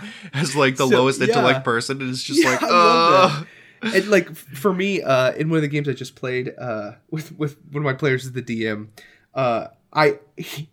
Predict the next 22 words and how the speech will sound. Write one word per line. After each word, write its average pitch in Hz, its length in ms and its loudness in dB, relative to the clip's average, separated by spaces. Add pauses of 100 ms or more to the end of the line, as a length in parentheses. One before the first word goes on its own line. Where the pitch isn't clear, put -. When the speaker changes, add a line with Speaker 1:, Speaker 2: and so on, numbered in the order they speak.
(160)
Speaker 2:
I 170 80 0
said, 143 340 0 (140)
"Challenge 127 640 -4
me." 101 300 -8 (420)
So 160 160 -2
he 185 180 -2
made 170 380 0
me 131 360 -4 (240)
twin 160 600 0
goblins, 123 800 -6 (480)
and 151 140 -4
I 147 80 4
played 160 380 0
two 175 260 -4
characters 135 760 -2 (260)
that 147 200 2
always 156 400 2
bickered 143 480 -2
with 131 160 -2
each 165 180 -4
other. 190 360 -6 (300)
<laughs> 349 100 -2